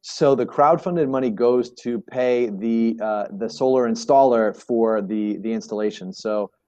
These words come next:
uh, we've been partnering with a nonprofit solar installer here in the Bay Area called Sunwork Renewable Energy Projects. Uh, and they have a great model. They bring volunteers to the job and they train them in how to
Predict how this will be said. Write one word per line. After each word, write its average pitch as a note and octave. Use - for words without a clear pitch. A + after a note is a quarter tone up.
uh, G#2
we've C3
been B2+
partnering A#2
with A2+
a G#2+
nonprofit A#2
solar A#2+
installer A2
here A#2
in G#2+
the G#2
Bay G#2
Area B2+
called G#2+
Sunwork B2
Renewable A2
Energy A#2
Projects. A2+
Uh, A2
and B2
they D3+
have B2+
a A2+
great A#2+
model. A#2
They A2+
bring A2+
volunteers A2+
to A2+
the G#2+
job A#2
and G#2+
they G#2+
train B2
them A#2
in G#2
how A2+
to A2+